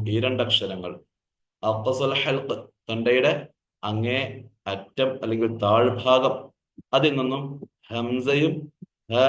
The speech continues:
ഉം, എ, ഹ, ഈ രണ്ടക്ഷരങ്ങൾ വരുന്നു. മദ്യം, വസത്തുൽ ഹൽക്കിൽ നിന്നും ഐനും ഹാ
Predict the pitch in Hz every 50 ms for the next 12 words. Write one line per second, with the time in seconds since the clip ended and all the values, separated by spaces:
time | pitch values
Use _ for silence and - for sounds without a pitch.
0 | - - 110 107 110 110 - - _ _ _ _ _ _ _ _ _ _ _ _
1 | - 123 135 139 - - - - - - _ _ _ _ _ _ _ _ _ _
2 | _ _ _ - - 123 127 131 127 - - - - 139 151 147 139 135 127 123
3 | 110 117 - - 127 120 123 123 135 131 117 98 98 95 92 92 95 95 - _
4 | _ _ _ _ _ _ _ _ _ _ _ _ _ _ _ _ - 117 123 123
5 | 117 113 - 160 170 175 170 - - - - _ _ - 120 120 123 120 135 139
6 | 143 156 160 165 165 160 - 165 151 151 147 143 151 151 143 135 131 127 127 123
7 | 123 120 113 117 127 131 135 139 143 151 160 175 185 - - - _ _ _ _
8 | _ _ _ - - - - - 143 143 143